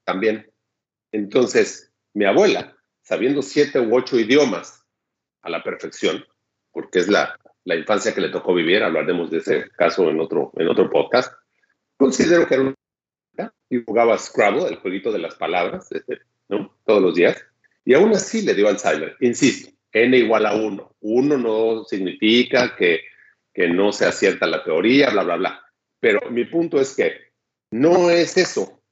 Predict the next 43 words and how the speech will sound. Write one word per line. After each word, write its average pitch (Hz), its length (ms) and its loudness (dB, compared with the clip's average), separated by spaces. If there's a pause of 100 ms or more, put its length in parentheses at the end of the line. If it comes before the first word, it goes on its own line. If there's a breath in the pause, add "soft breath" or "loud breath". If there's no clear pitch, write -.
lo 95 260 -4
que - 100 -4
pones 110 380 0
en 92 140 0
un 95 120 2
libro 98 380 0 (600)
en 87 160 -4
cuanto 87 520 0
a 82 380 0 (200)
el 85 140 -4
asunto 90 460 -4
de 101 120 2
Alzheimer, 95 560 0
y 95 60 -8
menos 135 280 0
si 101 180 -4
eres, 101 260 -2
este, - 400 -10 (200)
doctor. - 520 0 (640)
Y, 120 320 -2
y 107 300 4
entonces 139 440 0
te 120 120 2
dice 123 320 2
que, 123 100 -6
que 127 100 2
mucho 156 320 4
estímulo 175 580 0
produce 127 420 0
un 135 140 0
mejor 120 280 0
cerebro. 82 460 -4 (180)
Claro, 143 340 2 (440)
si 120 100 -10
estás 151 280 -2
bien 160 180 0
dormido 127 340 0
y 120 60 -2
bien 123 160 2
alimentado, 117 680 -2
pero 101 160 -4
si 101 220 -6
no, 117 320 -2